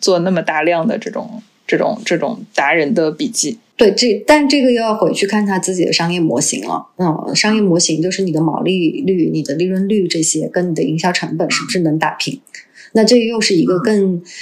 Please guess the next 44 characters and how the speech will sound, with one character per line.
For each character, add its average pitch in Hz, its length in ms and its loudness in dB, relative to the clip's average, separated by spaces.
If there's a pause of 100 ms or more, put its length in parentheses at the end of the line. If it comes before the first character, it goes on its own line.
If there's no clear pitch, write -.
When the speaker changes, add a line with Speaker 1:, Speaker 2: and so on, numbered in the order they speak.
(120)
Speaker 2:
你 208 100 4
可 196 80 2
能 180 240 -2
就 220 100 0
是， 208 240 -2 (440)
就 208 100 4
像 190 380 2
上 220 180 2
市 202 180 0
不 180 140 -2
是 196 100 -2
你 175 80 0
的 156 60 0
终 175 180 0
点， 175 200 0
只 156 100 0
是 156 100 -2
你 165 100 2
的 156 60 0
起 156 200 0
点 151 140 0
而 202 140 -2
已。 240 160 -4 (680)
Speaker 1:
嗯。 277 440 -2 (400)
Speaker 2:
对 185 120 4
吧？ - 80 0
Speaker 1:
是 156 40 -4
的。 - 120 -4 (180)
Speaker 2:
所 214 160 4
以 - 20 6
你 214 80 6
后 285 200 2
面 247 140 4
还 - 160 0
要 190 100 2
解 185 120 0
决 165 140 -2
很 165 180 0
多 165 160 0
很 233 120 0
多 - 120 -8
的 - 100 -6
问 - 180 -10
题。 - 220 -12